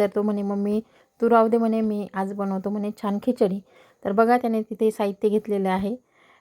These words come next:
तर म्हणतात ना, माशाच्या पिल्लाला पोहणं शिकवावं लागत नाही, तशीच गत आहे. तर, अ, त्याला खूप इंटरेस्ट आहे. अरे, म्हणजे माझ्या बघतो तो,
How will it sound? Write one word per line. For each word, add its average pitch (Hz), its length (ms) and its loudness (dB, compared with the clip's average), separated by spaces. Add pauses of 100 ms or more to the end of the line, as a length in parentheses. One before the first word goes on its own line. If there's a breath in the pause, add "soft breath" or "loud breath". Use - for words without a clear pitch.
(120)
तर 208 80 0
म्हणतात 226 340 2
ना, 233 140 2
माशाच्या 214 400 0
पिल्लाला 214 380 4
पोहणं 220 320 2
शिकवावं 202 320 0
लागत 202 280 0
नाही, 214 220 -2
तशीच 208 220 -2
गत 190 220 -2
आहे. 196 280 0 (680 loud breath)
तर, 220 320 4
अ, - 80 2
त्याला 220 260 4
खूप 254 180 -4
इंटरेस्ट 240 360 2
आहे. 226 260 0 (480)
अरे, 208 280 2
म्हणजे 202 240 0 (160)
माझ्या 208 260 4
बघतो 220 320 0
तो, 247 260 -2